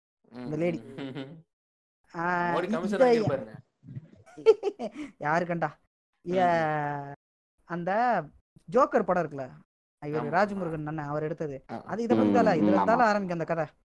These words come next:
Speaker 1: ஆமா,
Speaker 2: கக்கூஸ்ல
Speaker 1: ஆமா,
Speaker 2: எப்படி
Speaker 1: ஆமா.
Speaker 2: ஊழல் பண்றான்ட்டு.
Speaker 1: ம், ம், ம், ம், ம்.
Speaker 2: தாயோலி புண்-, நம்மள பேல கூட, நிம்மதியா பேல கூட விட மாட்டானுங்க அவனுங்க.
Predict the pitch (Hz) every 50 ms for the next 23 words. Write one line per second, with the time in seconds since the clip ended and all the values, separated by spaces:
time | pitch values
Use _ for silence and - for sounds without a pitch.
0 | _ _ _ _ _ _ _ _ _ _ _ - - - 247 277 269 269 277 277
1 | 254 - 240 233 220 214 226 226 214 214 226 220 208 180 190 185 180 180 175 170
2 | 156 - 147 123 - _ _ _ _ _ _ _ _ _ _ - 120 117 110 -
3 | - - 113 113 110 - _ - 101 107 - _ - - 117 _ _ - 120 107
4 | _ _ _ - 151 151 160 165 165 160 160 160 156 147 - 151 143 - _ _
5 | _ _ _ _ _ _ _ _ _ - 156 156 156 151 147 139 - 185 196 220
6 | 247 240 233 240 233 220 226 247 262 262 262 240 - 233 240 262 262 254 254 262
7 | 254 233 233 226 226 214 208 196 196 190 190 190 185 180 180 175 175 180 185 202